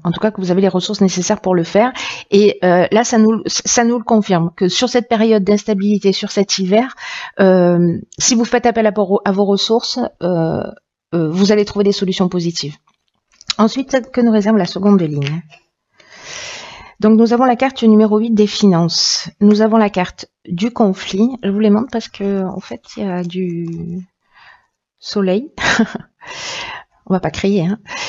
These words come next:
Euh, ensuite, nous avons la carte de la discussion.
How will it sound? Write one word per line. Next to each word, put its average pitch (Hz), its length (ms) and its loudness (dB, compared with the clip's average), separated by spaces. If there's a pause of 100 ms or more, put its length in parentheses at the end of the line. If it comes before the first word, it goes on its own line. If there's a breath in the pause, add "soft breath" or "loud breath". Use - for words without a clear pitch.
(220 loud breath)
Euh, 190 1200 4 (140)
ensuite, 226 300 0
nous 226 180 4
avons 214 140 2
la 196 100 2
carte 196 320 -6
de 175 200 -2
la 262 140 4
discussion. 202 680 -4